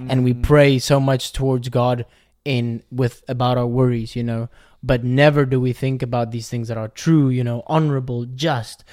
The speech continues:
Speaker 1: pure, lovely, commendable, anything of excellence, anything worthy of praise.
Speaker 2: Yeah.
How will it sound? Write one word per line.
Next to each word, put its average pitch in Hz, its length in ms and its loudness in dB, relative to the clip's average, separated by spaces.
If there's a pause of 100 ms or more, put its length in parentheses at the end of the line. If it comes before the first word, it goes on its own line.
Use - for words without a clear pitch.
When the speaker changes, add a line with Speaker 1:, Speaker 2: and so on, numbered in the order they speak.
(300)
Speaker 1:
pure, 139 360 0
lovely, 139 560 2
commendable, 127 920 -2 (600)
anything 165 380 0
of 123 200 -4
excellence, 131 460 -4
anything 143 460 -2
worthy 135 420 4
of 127 180 0
praise. - 420 -6 (180)
Speaker 2:
Yeah. 117 320 -8